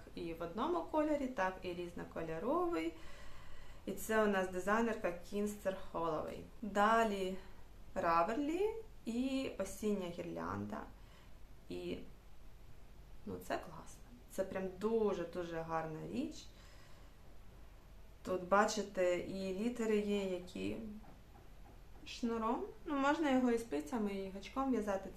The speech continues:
Це гачковані ці трикутнички. А, слово autumn, осінь, ви можете, в принципі, робити українське слово осінь, ніхто вам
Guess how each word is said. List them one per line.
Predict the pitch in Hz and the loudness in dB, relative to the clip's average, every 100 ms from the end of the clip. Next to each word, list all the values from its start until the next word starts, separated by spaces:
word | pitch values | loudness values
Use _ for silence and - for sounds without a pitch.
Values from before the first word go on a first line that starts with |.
| - | -2
Це | 208 185 | 0 0
гачковані | 180 - 190 180 170 160 - | -2 -2 2 2 2 -6 -8
ці | - | -12
трикутнички. | - - 285 311 202 - - - - - - - - - - - - | -14 -6 -4 0 -2 -4 -10 -12 -12 -12 -12 -12 -12 -10 -10 -12 2
А, | 208 214 202 196 | 10 12 12 12
слово | - 220 202 185 165 - | 8 8 10 10 8 6
autumn, | 247 269 302 320 339 - - - | 4 4 0 0 -2 -6 -14 -2
осінь, | 202 247 - 247 247 | 4 4 4 4 4
ви | 240 | 2
можете, | - - - | -4 -4 -8
в | - - | -10 -8
принципі, | 202 196 - 175 | -6 -8 -8 -4
робити | 175 175 185 180 180 165 165 170 | -2 2 4 4 4 4 6 4
українське | 170 170 170 170 214 185 175 180 175 | 0 0 -2 0 2 2 0 -4 -6
слово | - 180 170 165 170 | -2 -2 2 2 2
осінь, | 196 - 170 156 | 0 -4 -6 -4
ніхто | 151 - 151 | -6 -4 -6
вам | 151 | -4